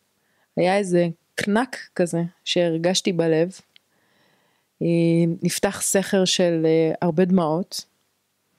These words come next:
ואז התחלתי לרחף. התחלתי ממש לרחף, התחלתי, בהתחלה זה התבטא בעיקר ב-, ממש הייתי הולכת ומרגישה שאני, שאני מרחפת.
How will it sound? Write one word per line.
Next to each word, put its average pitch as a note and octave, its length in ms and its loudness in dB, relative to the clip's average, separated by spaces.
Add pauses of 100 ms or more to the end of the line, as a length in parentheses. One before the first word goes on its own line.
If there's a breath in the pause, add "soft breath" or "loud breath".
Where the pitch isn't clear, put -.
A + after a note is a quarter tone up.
(460 loud breath)
ואז F#3+ 520 0
התחלתי B3 420 -2
לרחף. G#3 720 -4 (1900)
התחלתי G3+ 320 -2
ממש G3 400 0
לרחף, F3 580 -4
התחלתי, F#3+ 520 -2
בהתחלה F3+ 480 -2
זה C#4 100 2
התבטא F#3 420 2
בעיקר F#3+ 500 0
ב-, F3 280 2 (1400 soft breath)
ממש C4 280 2
הייתי D4 200 2
הולכת A#3 520 0
ומרגישה F#3+ 600 2
שאני, F3 800 0
שאני E3+ 260 2
מרחפת. - 960 -4